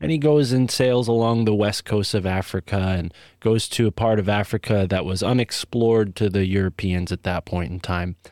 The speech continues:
And they describe seeing these hairy, rough-looking men on an island, very short and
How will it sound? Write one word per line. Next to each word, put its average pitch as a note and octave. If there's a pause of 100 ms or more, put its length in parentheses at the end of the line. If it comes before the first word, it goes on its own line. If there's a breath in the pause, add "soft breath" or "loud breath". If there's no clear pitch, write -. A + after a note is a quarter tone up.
(400 soft breath)
And G#2
they A2
describe G#2
seeing G#2
these G#2
hairy, G2+
rough-looking G#2
men C3
on G2
an G2+
island, A2
very G2+
short A2+
and F#2